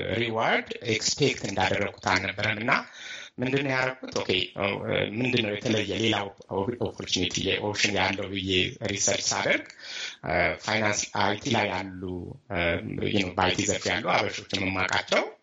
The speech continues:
ደህና ሲከፈላቸው ሳ-፣ ሳ-፣ ሳይ፣ ኦኬ፣ ይሄ ነገር ለምንድን ነው የማልሞክረው ብዬ፣ እም፣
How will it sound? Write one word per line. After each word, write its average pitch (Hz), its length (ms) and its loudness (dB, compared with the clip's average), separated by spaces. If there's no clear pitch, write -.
ደህና 147 260 2
ሲከፈላቸው - 720 -2
ሳ-፣ - 260 0
ሳ-፣ - 240 0
ሳይ፣ - 260 2
ኦኬ፣ - 200 -14
ይሄ 123 220 2
ነገር 101 220 0
ለምንድን 104 280 0
ነው 95 80 -2
የማልሞክረው 95 560 0
ብዬ፣ 98 200 -2
እም፣ 90 340 0